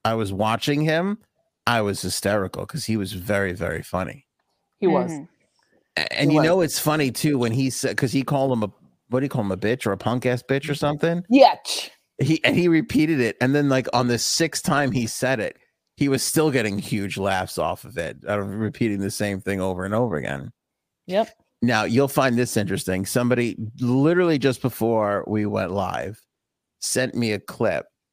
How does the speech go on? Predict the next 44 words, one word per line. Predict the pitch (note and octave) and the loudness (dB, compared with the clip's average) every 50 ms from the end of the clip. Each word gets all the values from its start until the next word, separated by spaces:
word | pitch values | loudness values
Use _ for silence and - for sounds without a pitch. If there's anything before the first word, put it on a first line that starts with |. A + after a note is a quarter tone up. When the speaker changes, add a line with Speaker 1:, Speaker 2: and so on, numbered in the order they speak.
| _ _ | _ _
Speaker 1:
of | G#2 G#2+ G#2 G2+ G2 F#2+ F#2+ F#2+ G2+ - _ | -2 0 0 0 0 0 -2 -2 -6 -6 _
Inside | - A2+ B2+ C3 - - B2+ A#2 A#2 G#2+ | 0 0 0 0 0 0 0 2 2 2
Edition, | G#2+ G2+ F#2 - A2+ A#2 - - D#3+ D#3 E3 D#3+ - _ | 0 -2 0 -2 -2 0 0 0 0 0 -2 -4 -4 _
which | - G2+ - - | -6 -4 -2 -2
is, | G#2+ F#2+ | -2 0
like, | G#2+ G#2+ G2 - | 0 -2 0 0
one | A2+ A#2 A2+ | 0 0 0
of | A2+ G#2 | 0 0
these, | A2 A2 G#2+ G#2+ G#2+ G2+ G#2 - - | 0 0 0 0 -2 -2 -4 -6 -6
like | - G2 G2+ G2 F#2+ G2 - - | -4 -2 -2 -2 -2 -4 -8 -4
Speaker 2:
Oh, | - G#3 | 0 0
yeah, | G3 F#3+ F3 D#3+ E3 | 2 2 0 0 -2
I | F#3+ | -4
know | G#3 F3 C#3+ C#3 | -4 -6 -6 -8
them. | C#3+ D#3+ F#3 - _ _ - - _ _ _ _ _ _ _ - | -10 -14 -16 -16 _ _ -20 -20 _ _ _ _ _ _ _ -2
Speaker 1:
Yeah. | - - D#2 - | -2 -2 -2 -2
Speaker 3:
Mm-hmm. | - A#3+ A#3+ A3 A3 A#3 A#3+ C#4 E4 - _ _ | 0 0 0 0 -2 -2 -4 -4 -6 -6 _ _
Speaker 1:
Seven | - - - D3 B2+ A2+ C3 B2 | -6 -2 0 0 2 2 0 0
o'clock | A#2+ B2+ C3 A#2 B2+ - | 0 0 0 0 0 -2
show. | - - C#3+ C3 C3+ C3 - | -2 0 0 0 0 0 0
I | C#3 D#3 - | 0 0 2
call | F#3+ G3+ G3 | 2 2 2
'em | F3 D3+ | 2 2
seven | - - D3+ C3+ B2 A2+ | 2 2 2 2 0 -2
o'clock | - - - D2 - | -4 -4 -6 -6 -6
shows. | - - D#2+ - - - - - - - _ _ _ _ _ _ _ _ _ _ _ _ _ - | -6 -6 -6 -6 -8 -12 -18 -18 -20 -20 _ _ _ _ _ _ _ _ _ _ _ _ _ -6
Speaker 2:
Okay. | E3 E3 E3 - D#3+ D3 F3 F3+ - _ _ | -6 -4 0 0 2 2 0 -2 -10 _ _
Speaker 1:
It's | - B2 - - | -4 -2 0 0
like | C#3+ C3+ A2+ | 0 0 2
a, | B2+ A#2+ E2+ B2 | 0 2 2 0
it's | C3 - | 2 2
on | D3+ C3+ C3+ C3 | 2 2 2 0
at | B2+ A2+ | 0 -2
seven | - - C#3 B2+ B2+ B2+ | 0 0 0 2 2 0
o'clock. | B2 - - C3 A#2+ A#2+ A#2+ - | 0 0 0 0 2 2 2 0
It's | A#2+ G#2 - | -2 -2 0
Inside | G2+ B2+ B2 - - B2 A#2+ | 0 -2 0 0 0 0 0
Edition. | A#2 A#2 A2 B2 A#2 - - B2 A2+ | 0 0 0 -2 -2 -2 -2 0 0
It's, | A2+ G2+ - A#2+ | 0 0 0 -2
like, | A2+ G#2+ - | -2 -2 -2
all | - A#2 A#2 A#2 A#2 A2 | -2 0 0 2 2 2
access. | A2 A2+ A2+ - - - - B2 A2 D2+ | 2 0 0 -2 -6 -4 -2 0 0 0
Well, | A2 B2+ B2+ | 0 0 0
it's | A#2+ - - | -2 -2 -4